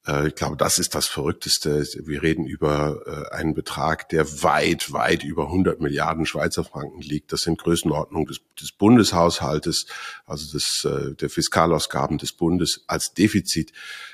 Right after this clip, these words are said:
Das sind enorme Größen. Und die Diskussion, die darauf folgt, ist dann komischerweise das wirklich Absurde, nämlich die Politiker machen sich Sorgen darüber, ob sie noch irgendeine Ausschüttung bekommen von dem Nationalbankengewinn, so wie das früher gewesen ist, angesichts des Verlusts natürlich lächerlich.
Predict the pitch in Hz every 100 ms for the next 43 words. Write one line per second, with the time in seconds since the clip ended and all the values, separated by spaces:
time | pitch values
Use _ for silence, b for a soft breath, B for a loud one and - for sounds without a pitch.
0 | _ 71 - 82 80 78 78 80 85 78
1 | 82 - 127 B B B B _ 117 104
2 | 107 104 113 120 107 127 135 120 107 104
3 | - 113 120 110 - 104 113 - 117 120
4 | 107 95 104 101 98 90 101 143 - -
5 | - 107 120 120 104 98 92 - 90 87
6 | 85 92 90 123 131 113 104 104 95 92
7 | - 90 90 92 90 90 90 87 B B
8 | B - 95 - 80 90 87 82 73 73
9 | 107 117 139 131 117 113 - 117 113 107
10 | 104 95 92 95 92 92 85 - 82 80
11 | 80 80 76 - 85 87 135 131 95 85
12 | 73 71 - 120 131 104 90 107 107 95
13 | 107 - - 76 - 76 - 82 - 73
14 | 80 - 71 - 80 - 101 101 98